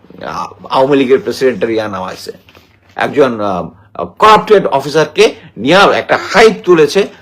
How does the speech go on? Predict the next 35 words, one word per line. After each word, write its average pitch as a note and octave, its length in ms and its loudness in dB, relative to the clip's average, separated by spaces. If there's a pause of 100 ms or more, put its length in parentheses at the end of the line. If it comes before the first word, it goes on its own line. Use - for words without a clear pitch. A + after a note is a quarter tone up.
(140)
যে C3+ 60 0
উনি C#3+ 200 0
নাকি D3 460 0 (240)
হক F#3 360 -2
কথা B2+ 260 -2
বলেন, F#2 240 -6 (360)
হক D#3 200 -6
কথা A#2 240 -4
বলেন। D2 220 -8 (960)
He C#3 180 0
lost D#3 320 2
his D3 120 -4
job C3+ 180 2 (100)
for A#2+ 80 -2
corruption C3+ 600 -2 (300)
and G#2 100 -10 (120)
still F3+ 180 4
is B2 240 -4
going G#2 220 -4
on। F2+ 120 -12 (1500)
এবং, D#3 360 2 (120)
আহ, A#2 240 -4
এই G#3 180 4
কারণেই G#3+ 380 2
উনি, E3 340 0
আহ, B2 420 2
কয়েকদিন C#3 380 2
আগে C#3+ 200 4
বলেছে C3 360 0
যে G2+ 240 -2 (300)
প্রফেস-, D#3 480 -6
এই, B2+ 240 0
আহ, A2 220 0
ওয়াকার C#3+ 360 2
হচ্ছে F3 340 -2